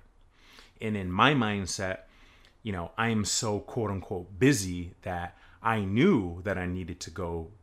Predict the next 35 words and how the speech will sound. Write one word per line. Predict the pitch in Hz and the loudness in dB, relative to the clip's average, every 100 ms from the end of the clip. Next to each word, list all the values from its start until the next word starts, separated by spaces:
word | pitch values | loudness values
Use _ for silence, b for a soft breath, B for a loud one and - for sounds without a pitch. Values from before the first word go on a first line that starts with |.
| - | -10
get | 95 - | -8 -8
more | 98 90 | -8 -6
dog | 82 87 85 - | -6 -6 -8 -8
food, | - 87 80 | -10 -10 -8
but | 92 | -6
I | 87 90 | -4 -4
never | 95 107 98 95 - | -2 0 0 -4 -6
actually | 110 101 - - 87 82 80 - | -10 -10 -10 -12 -12 -14 -14 -6
did. | 117 87 - B B B - | -4 -6 -14 B B B -12
And | 104 | -8
I | 95 | -6
ran | 92 107 113 110 | -2 0 2 2
into | 107 95 - | 0 -4 -6
the | 90 | -6
mistake | 87 - - - 165 160 | -4 -4 -2 2 0 0
that | 104 95 | -6 -8
I | 92 | -8
made | 87 85 85 82 | -8 -8 -8 -10
of | 90 85 90 | -10 -10 -6
not | 95 98 107 | 0 2 2
having | - 92 90 87 | 0 -6 -6 -8
enough | 85 82 - | -8 -10 -4
dog | 123 131 | 0 0
food | - 101 95 87 B B B - | 0 -8 -8 -8 B B B -14
to | - | -14
feed | - - 117 92 | -12 -8 -6 -4
my | 92 | -6
dogs. | 87 107 98 90 107 - - - - _ - _ - b b b b b - - | -2 -2 0 -2 -4 -10 -12 -14 -20 _ -20 _ -20 b b b b b -20 -8
And | 104 98 98 | -6 -4 -4
I | 95 | -4
realized | 90 101 107 92 87 87 87 - | -4 -4 -2 -2 -2 -4 -8 -10
it | 92 | -10
was | 90 | -10
my | 87 82 85 | -8 -8 -8
mistake. | 82 - - - - | -10 -10 -12 -14 -18